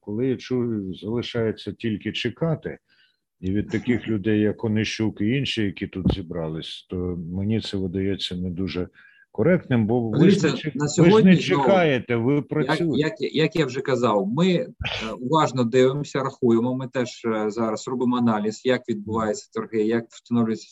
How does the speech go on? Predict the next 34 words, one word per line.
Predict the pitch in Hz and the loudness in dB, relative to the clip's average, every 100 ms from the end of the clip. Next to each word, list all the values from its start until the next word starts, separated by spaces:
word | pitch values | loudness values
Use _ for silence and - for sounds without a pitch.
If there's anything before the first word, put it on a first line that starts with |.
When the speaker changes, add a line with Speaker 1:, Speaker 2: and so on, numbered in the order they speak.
| - | -8
Speaker 2:
ціна, | 110 104 | -4 -4
наскільки, | 107 104 - - | -6 -8 -6 -2
е, | 104 - 101 101 98 - _ _ - | -4 -4 -10 -10 -12 -18 _ _ -4
велика | 120 131 123 | -2 -2 -2
різниця, | 113 107 117 107 113 | -2 0 0 0 -2
невелика | 110 113 120 113 110 | -4 0 0 0 -2
різниця | 107 110 107 101 | -2 -2 -4 -4
з | 113 | -4
реальним | 117 117 107 104 | 0 0 0 -2
ринком, | 104 98 98 101 101 _ _ _ 110 | -4 -6 -8 -8 -10 _ _ _ -10
наскільки | 110 123 127 | -6 -2 0
воно | 120 117 | 2 0
працює. | 117 110 - 98 95 - _ _ _ _ _ _ - | -2 -6 -6 -2 -2 -4 _ _ _ _ _ _ -6
І | 127 123 123 123 101 | 0 4 4 4 2
якщо | 131 131 - 170 143 | 0 -2 2 2 2
будуть | 127 143 127 | -4 -6 -6
якісь | 120 127 135 | -6 -8 -6
розбіжності | 139 127 151 208 175 143 - | -6 -4 -2 0 0 -2 -6
з | |
тим, | - 120 | -2 2
як | 117 | 2
воно | 113 113 | 2 2
має | 117 113 | 2 2
працювати, | 101 107 - 107 107 95 - | -2 -10 -10 -6 -4 -4 -6
звісно, | 90 127 - 139 | -12 -12 -12 -4
ми | 120 | -4
будемо | 113 113 | -2 -4
звертатися, | 104 107 113 127 127 127 113 - 104 98 92 90 | -4 -4 -4 0 0 -2 -4 -4 -2 -2 -4 -8
звісно, | 98 104 110 | -10 -8 -6
ми | 101 | -6
будемо | 101 101 98 92 90 | -6 -4 -4 -4 -6
давати | 107 110 - | -4 -4 -6
свої | - 101 95 | -6 -2 -2
зауваження | 101 101 123 127 107 95 90 | -2 -2 0 0 -4 -8 -10